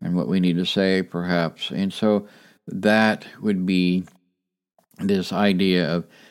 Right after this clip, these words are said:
"I know you're living in sin. I, I see you stealing, uh, and I don't say anything, don't try to help you out of that situation."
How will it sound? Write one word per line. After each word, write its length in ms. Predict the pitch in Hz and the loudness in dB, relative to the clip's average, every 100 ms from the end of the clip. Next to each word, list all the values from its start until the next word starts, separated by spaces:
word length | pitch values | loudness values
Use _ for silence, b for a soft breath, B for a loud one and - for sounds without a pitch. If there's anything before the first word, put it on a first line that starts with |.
| b | b
"I 140 | - 98 | -4 0
know 260 | 98 110 | 4 6
you're 200 | 117 113 | 6 6
living 300 | 113 110 110 | 6 6 4
in 140 | 107 104 | 4 2
sin. 420 | - 104 104 87 | 0 2 2 2
I, 280 | 90 87 85 b b b | 2 0 -2 b b b
I 100 | 90 | -8
see 240 | 87 - 131 | -6 2 4
you 220 | 120 107 | 6 4
stealing, 1000 | - - - 113 113 113 110 110 113 110 B B - | 2 -6 0 4 6 6 6 6 2 0 B B -8
uh, 320 | 90 87 82 | -2 -2 -2
and 160 | - 92 | -4 -2
I 100 | 95 | 0
don't 260 | 101 104 - | 0 0 -2
say 440 | - 104 104 107 | -4 0 2 4
anything, 760 | 107 104 - 101 98 95 92 - - | 2 0 -2 -2 0 -2 -4 -8 -6
don't 180 | 101 | -6
try 180 | - 107 | -2 0
to 80 | 101 | 0
help 360 | 82 101 104 101 | 0 -2 -2 -2
you 160 | 85 - | -2 -2
out 220 | 101 98 | 0 2
of 100 | 101 | 4
that 240 | 98 85 | 2 0
situation." 840 | - 101 - 95 92 95 - 92 | -2 -4 -2 -2 -2 -2 -2 -4